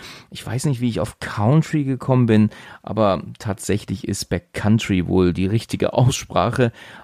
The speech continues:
Aber naja, das, äh, habe ich jetzt erst im Nachhinein kapiert. Auf Facebook gab es einen Kommentar zur Folge, leider nur, aber Facebook, naja, ich meine, wir wissen alle, irgendwie stirbt das aus.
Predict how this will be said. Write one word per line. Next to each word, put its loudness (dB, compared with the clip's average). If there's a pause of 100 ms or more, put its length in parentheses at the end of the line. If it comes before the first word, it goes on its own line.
Aber 2
naja, 0 (100)
das, -2
äh, 0
habe 2
ich 0
jetzt -4
erst 0
im 6
Nachhinein 2
kapiert. -2 (600)
Auf 2
Facebook 0
gab 0
es -4 (120)
einen 4
Kommentar 0
zur -6
Folge, 0
leider 0
nur, 4
aber 2
Facebook, -4
naja, -2
ich -14
meine, 2
wir 0
wissen 0
alle, 0
irgendwie 0
stirbt -4
das -4
aus. 2